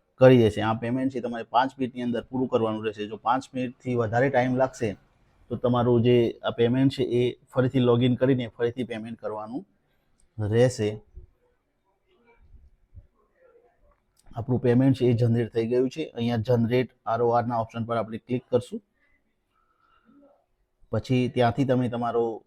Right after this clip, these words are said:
નમૂના નંબર છે, એ ડાઉનલોડ કરવાનો રહેશે. અહીંયા ડાઉનલોડના ઓપ્શન પર ક્લિક કરશું તો આપણી જે નકલ છે, એ ડાઉનલોડ થઈ ગઈ છે.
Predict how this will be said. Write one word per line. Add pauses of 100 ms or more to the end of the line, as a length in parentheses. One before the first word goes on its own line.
(320)
નમૂના
નંબર
છે,
એ
ડાઉનલોડ
કરવાનો (400)
રહેશે.
અહીંયા
ડાઉનલોડના
ઓપ્શન
પર
ક્લિક
કરશું (140)
તો
આપણી
જે
નકલ
છે,
એ
ડાઉનલોડ (640)
થઈ
ગઈ
છે.